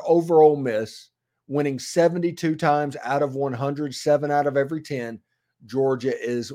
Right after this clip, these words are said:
winning at the moment. U L M is at ninety-nine percent. They basically just left them an out in case something haywire happens. And Mississippi State, Ole Miss is at eighty-two percent.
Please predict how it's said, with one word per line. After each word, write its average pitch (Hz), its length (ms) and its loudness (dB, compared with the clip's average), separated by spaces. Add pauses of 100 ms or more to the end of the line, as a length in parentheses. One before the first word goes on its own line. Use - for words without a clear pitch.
winning 127 460 -4
at 110 140 -4
the 117 60 -8
moment. 110 360 -6
U 139 160 6
L 127 200 6
M 135 220 0
is 117 140 -4
at 107 80 -6
ninety-nine 120 600 -4
percent. 139 480 -4 (360)
They 113 100 -2
basically 117 560 -2
just 107 220 -8
left 117 240 0
them 110 140 -2
an 101 60 -8
out 131 260 -4
in 117 60 -20
case 110 220 -4
something 101 380 -10 (420)
haywire 147 440 8
happens. 139 520 2
And 117 100 -4
Mississippi 135 500 -6
State, 135 320 0
Ole 127 100 0
Miss 123 240 -6
is 110 140 -14
at 117 160 -4 (320)
eighty-two 147 580 -2
percent. 127 560 -6